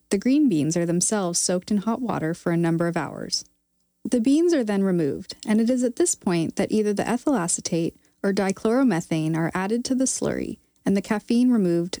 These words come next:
by evaporation. The same water used in this batch is then cycled through multiple batches of beans.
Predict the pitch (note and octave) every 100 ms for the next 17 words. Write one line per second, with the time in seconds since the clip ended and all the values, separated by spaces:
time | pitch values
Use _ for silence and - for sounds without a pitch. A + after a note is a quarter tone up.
0 | - F3+ F3 D3+ - F#3 A3+ - - F3+
1 | - _ _ _ _ _ _ _ _ A3+
2 | A#3+ - D4 E4+ G3+ E3 D#3+ D#3+ E3+ G3+
3 | - A#3+ A3 G#3+ - D3 D3 - - G3
4 | F3+ G#3+ A#3 - A#3 C4+ D4 - F3+ F3
5 | F#3 - A3+ G3 D#3+ - E3+ E3 E3 D#3
6 | - - -